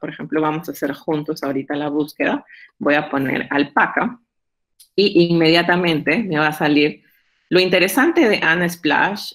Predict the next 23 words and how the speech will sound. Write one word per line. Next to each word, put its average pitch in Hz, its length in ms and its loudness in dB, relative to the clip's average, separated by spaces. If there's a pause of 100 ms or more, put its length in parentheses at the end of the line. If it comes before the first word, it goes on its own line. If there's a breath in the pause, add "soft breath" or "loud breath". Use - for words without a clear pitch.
es 175 200 -4
que 185 220 -4
son 180 340 -4
fotos 202 800 -2
en 170 240 -2
alta 214 360 0
resolución, 147 880 -4 (400 loud breath)
por - 120 -12
ejemplo, 156 260 -4
esta 165 320 0
que 143 140 -2
yo 143 100 2
he 143 40 2
usado, 147 540 -2 (220 loud breath)
son 175 240 -6
fotos 190 400 0
en 180 220 -2
alta 226 240 2
resolución 156 1080 -2
tomadas 220 520 2
por 190 160 -4
fotógrafos 196 640 -4
profesionales 151 1160 -6